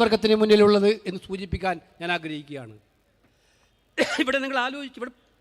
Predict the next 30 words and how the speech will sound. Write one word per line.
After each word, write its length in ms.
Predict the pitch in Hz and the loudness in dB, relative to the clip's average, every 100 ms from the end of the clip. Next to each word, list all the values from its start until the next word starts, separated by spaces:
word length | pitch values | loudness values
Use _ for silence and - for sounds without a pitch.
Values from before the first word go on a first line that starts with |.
| _ _ _ _ _ _ | _ _ _ _ _ _
ഡിമോണിറ്റൈസേഷൻ 760 | 156 240 247 269 247 - 240 269 | -8 -4 -4 -4 -8 -10 -8 -6
കൊണ്ടുവന്നു, 340 | 269 269 247 202 190 | -4 -2 -2 -4 -4
നോട്ട് 180 | 220 247 | -6 -4
നിരോധിച്ചു, 380 | 247 269 262 220 165 185 | -4 -4 -6 -10 -2 -2
ആർക്കാ 200 | - 247 262 | 0 0 0
നഷ്ടം 220 | - 269 | -2 -6
ഉണ്ടായത്? 320 | 269 269 277 294 _ _ _ _ _ _ _ _ _ _ _ _ _ - | -4 -6 -6 -14 _ _ _ _ _ _ _ _ _ _ _ _ _ -4
ജി 80 | 202 311 | 2 2
എസ് 120 | - | 4
ടി 60 | 349 | 4
കൊണ്ടുവന്നു, 380 | 339 330 320 311 277 226 | 4 4 4 2 4 2
ആർക്കാ 200 | 285 320 | 4 2
നഷ്ടം 180 | 311 320 311 | 4 2 6
ഉണ്ടായത്? 340 | 311 320 330 370 - _ _ _ _ _ _ _ _ _ _ _ 190 | 6 6 2 -6 -20 _ _ _ _ _ _ _ _ _ _ _ -6
ഒരു 120 | 269 262 | -4 0
കൊല്ലം 300 | 240 262 262 233 | 0 0 -2 -4
പത്ത് 300 | 208 - 302 262 | -6 -6 -8 0
കോടി, 280 | 254 262 247 - 202 | 0 0 -6 -4 -4
രണ്ട് 200 | 240 302 | -2 -2
കോടി 200 | 277 269 254 233 | 2 2 0 -4
പേർക്ക് 240 | 240 240 214 | -4 -4 -4
ജോലി 200 | 226 254 | -2 -4
കൊടുക്കുമെന്ന് 320 | 240 247 240 | -8 -8 -8
പറഞ്ഞ് 160 | 226 220 | -8 -6
വന്നവരല്ലേ 420 | 180 202 220 214 185 | -6 -6 -8 -8 -10
ഇവര്? 180 | 156 165 185 _ _ _ _ _ _ _ _ _ _ - | -10 -14 -18 _ _ _ _ _ _ _ _ _ _ -12
ഇപ്പം 140 | 175 220 | -4 -2
എത്ര 140 | 269 262 | 2 2
കൊല്ലമായി 280 | 254 240 233 | 4 4 4
ഭരിക്കാൻ 260 | 208 202 | 0 -2